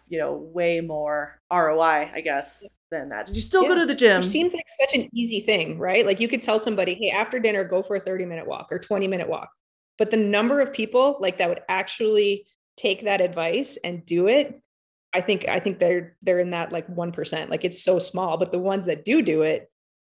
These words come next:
Speaker 2: I mean, they see, you know, like you said, a huge R O I. Like, it's, it's just such an easy answer, but I, I think sometimes for people, easy means they're not trying hard enough, right? Like, I'd rather,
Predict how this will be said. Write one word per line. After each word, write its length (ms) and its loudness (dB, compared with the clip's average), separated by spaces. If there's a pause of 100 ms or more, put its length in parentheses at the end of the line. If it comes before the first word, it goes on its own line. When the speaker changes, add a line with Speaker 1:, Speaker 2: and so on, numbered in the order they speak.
(140)
Speaker 2:
I 80 -2
mean, 200 -4
they 100 -6
see, 520 -10 (100)
you 120 -8
know, 240 -12
like 180 -4
you 60 -6
said, 420 -2
a 80 2
huge 360 -4
R 200 -4
O 60 -2
I. 220 -2
Like, 220 -4
it's, 300 -8 (260)
it's 120 -14
just 160 -2
such 160 0
an 140 -6
easy 420 -6
answer, 580 -2
but 280 -2
I, 220 -6
I 40 -4
think 200 -4
sometimes 480 -6
for 120 -8
people, 420 -4
easy 640 -6 (300)
means 500 -4
they're 120 -2
not 180 -4
trying 340 -6
hard 220 -6
enough, 540 -12
right? 260 0
Like, 220 0
I'd 140 0
rather, 460 0